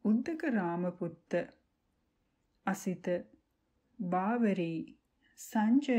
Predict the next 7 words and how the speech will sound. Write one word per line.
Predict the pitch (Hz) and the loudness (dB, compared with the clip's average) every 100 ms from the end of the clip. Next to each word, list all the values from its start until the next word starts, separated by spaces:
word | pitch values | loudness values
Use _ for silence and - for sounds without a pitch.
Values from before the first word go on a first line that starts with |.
| 208 | 0
ආදී | 180 175 170 170 170 165 | -2 -4 -4 -6 -6 -6
බොහෝ | 175 - 285 277 | -8 -4 -2 -2
ශාස්තෘවරු | - 202 180 180 - - 185 175 170 165 165 160 - _ _ _ _ _ _ _ _ _ | -2 -6 -6 -8 -10 -6 -6 -4 -4 -4 -4 -6 -10 _ _ _ _ _ _ _ _ _
විවිධ | 220 269 349 381 | 2 4 2 -2
සමාධි | 359 214 180 185 202 240 | -2 -2 -2 -2 -2 -4
සමාපatti | 269 185 170 180 196 220 208 - 233 | -2 -4 -2 -2 -2 -2 -2 -2 -2
ලබමින් | 196 160 160 180 180 160 | 0 0 -2 -2 -2 -4